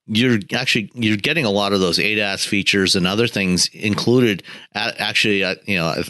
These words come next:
I think a lower price point than what I, you know, when I had the, the X C forty a while back,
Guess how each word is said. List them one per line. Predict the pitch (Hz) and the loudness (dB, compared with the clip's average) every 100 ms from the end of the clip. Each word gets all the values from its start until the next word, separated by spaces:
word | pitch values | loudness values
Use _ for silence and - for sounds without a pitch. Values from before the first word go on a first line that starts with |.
| - | -6
I | |
think | 95 90 | -2 0
a | |
lower | 87 117 110 | 2 2 0
price | - 113 - | 0 -2 -2
point | - 87 76 | 0 -2 0
than | 87 85 | -2 0
what | 92 | 0
I, | 85 87 85 - | 0 -2 -4 -8
you | - 90 | -8 -4
know, | 80 | -2
when | 95 | -2
I | 98 | -2
had | 113 98 | -2 -2
the, | 92 87 82 - - - - | -2 -2 -4 -12 -18 -16 -4
the | 98 | -2
X | - | 0
C | 104 | -2
forty | 98 101 92 | 2 2 2
a | 90 | 2
while | 90 85 | 0 0
back, | 95 87 85 - | -4 -4 -6 -14